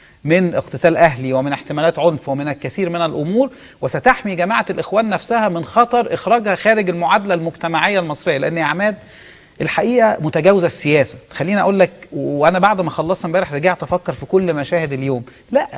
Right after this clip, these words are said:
الحقيقة إن أنت أمام مجتمع بيحاصر جماعة بصورة، المسألة متجاوزة السياسة، المسألة لا علاقة لها، النخب السياسية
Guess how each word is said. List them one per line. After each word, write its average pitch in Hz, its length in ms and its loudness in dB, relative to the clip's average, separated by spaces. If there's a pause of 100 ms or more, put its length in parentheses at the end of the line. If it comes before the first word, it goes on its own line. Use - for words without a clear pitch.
(140)
الحقيقة 233 600 0 (360)
إن 151 120 0
أنت 226 220 0
أمام 185 520 0
مجتمع 208 720 2 (520)
بيحاصر 175 560 4
جماعة 123 400 -2 (680)
بصورة، 190 380 -2
المسألة 160 380 0
متجاوزة 175 440 4
السياسة، 147 460 0
المسألة 143 340 0
لا 180 100 4
علاقة 175 240 0
لها، 156 320 -2
النخب 165 360 -2
السياسية 202 680 -2